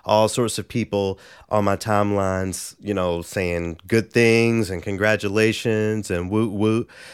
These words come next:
Scott, there are folks that have still not been paid over there.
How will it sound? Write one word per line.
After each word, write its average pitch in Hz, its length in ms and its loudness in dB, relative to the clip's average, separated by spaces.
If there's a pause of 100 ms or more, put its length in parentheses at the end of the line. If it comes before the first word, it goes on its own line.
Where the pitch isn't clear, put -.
(120)
Scott, 131 380 0
there 196 120 4
are 254 40 -2
folks 127 340 0
that 120 200 2
have 113 140 -2
still 131 220 0
not 117 220 -2
been 107 160 0
paid 117 320 -4
over 85 160 -4
there. 80 240 -12